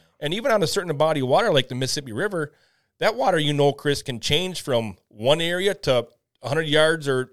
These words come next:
even less downriver. It can be dirty and stained to pretty darn clear,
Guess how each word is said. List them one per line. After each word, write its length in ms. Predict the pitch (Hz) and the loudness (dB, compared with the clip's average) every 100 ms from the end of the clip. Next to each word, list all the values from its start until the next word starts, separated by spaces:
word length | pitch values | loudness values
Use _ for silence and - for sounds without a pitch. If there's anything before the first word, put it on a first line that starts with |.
| - | -10
even 260 | 151 131 | -6 -2
less 400 | 143 214 160 - - _ _ _ _ _ _ | 0 0 0 -6 -14 _ _ _ _ _ _
downriver. 720 | 135 147 156 156 233 175 73 - | -2 0 2 4 2 2 -8 -12
It 140 | 127 | -4
can 180 | 151 139 | -2 -2
be 220 | 131 117 104 | -2 -4 -6
dirty 300 | 110 113 143 | -4 -2 0
and 100 | 143 | -2
stained 340 | - 131 180 185 | -4 -4 -4 -2
to 200 | 120 104 _ _ _ | -4 -4 _ _ _
pretty 200 | 170 202 | -10 -4
darn 260 | 131 117 104 | -4 -4 -8
clear, 520 | - 359 - 67 | -6 -4 -4 -8